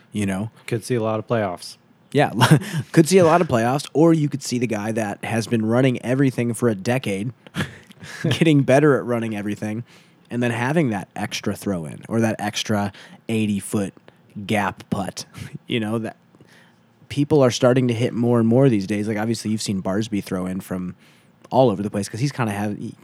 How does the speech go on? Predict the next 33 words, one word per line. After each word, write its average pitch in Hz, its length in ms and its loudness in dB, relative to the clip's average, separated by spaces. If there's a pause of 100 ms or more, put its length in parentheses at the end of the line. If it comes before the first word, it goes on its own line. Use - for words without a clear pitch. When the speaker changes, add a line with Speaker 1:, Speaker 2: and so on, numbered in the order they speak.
(140)
Speaker 1:
kinda 117 180 -4
has 98 220 -8
the 92 80 -10
same 95 180 -6
mindset. 98 460 -8 (400)
Speaker 2:
Oh 127 100 -4
yeah. 90 320 -6
Like 110 240 -4
in 139 80 2
our 123 140 4
hometown, 127 560 0 (1400)
uh, 113 240 -4
in 104 80 -6
Nevada 104 300 -4
City, 113 260 -4
we 110 140 -4
have 104 240 -4
probably 95 640 -8 (320)
the 107 120 -10
most 101 280 -8
talented 98 720 -12
group 95 280 -8
of 90 160 -12
local 92 400 -10
disc 90 280 -12
golfers 87 640 -12 (500)
that 98 140 -8
no 98 120 -8
one's 95 200 -8
ever 90 180 -8
heard 90 240 -8
of. 90 220 -12 (320)
And, 95 420 -8